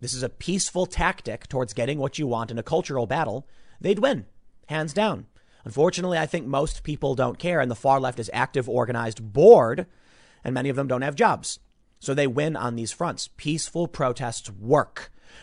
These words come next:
When someone goes on Twitter, and even lying, they're not using violence, they're just deceptive. I disagree with it. I think it's wrong, but they're not engaging in violence to get what they want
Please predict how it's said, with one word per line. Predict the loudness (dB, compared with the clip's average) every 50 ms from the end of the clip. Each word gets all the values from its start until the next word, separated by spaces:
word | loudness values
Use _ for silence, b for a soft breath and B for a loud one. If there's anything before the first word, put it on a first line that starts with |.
| B
When | -8 -6 -6 -2
someone | 0 0 2 2 2 2 2
goes | 2 2 2 2
on | 0 0 -2
Twitter, | -2 -2 -2 -2 0 0 -2 -2 -2 -4
and | -4 -4
even | -4 -2 0 0 0
lying, | 2 2 0 0 0 0 -2 -2 -4 -6 -8 -12 -18 _ _ _ _ _ -6
they're | -2 0
not | 0 0 0 0
using | -2 -2 -2 -2 0
violence, | 0 0 0 0 0 -4 -6 -4 -4
they're | -4 -2
just | -2 -4 -4 -6
deceptive. | -4 0 0 0 0 0 -2 -4 -4 -4
I | -6 -6 -6
disagree | -6 -6 -6 -6 -2 0 0
with | 0 0
it. | -2
I | -4
think | -4 -6
it's | -6 -8
wrong, | 0 4 4 4 4 4 0 -4 -6 -10 b b b b b b b
but | -6 -2 0
they're | 0 0 0
not | 2 2 2 0 0 -2
engaging | -6 -4 0 0 0 0 -2 -4 -4
in | -4 -6 -6
violence | -6 -4 -2 0 0 0 0 -4 -6 -8 -8
to | -8 -6
get | -6 -6
what | -4 -4
they | -4 -2
want | -2 0 0 0 -2 -4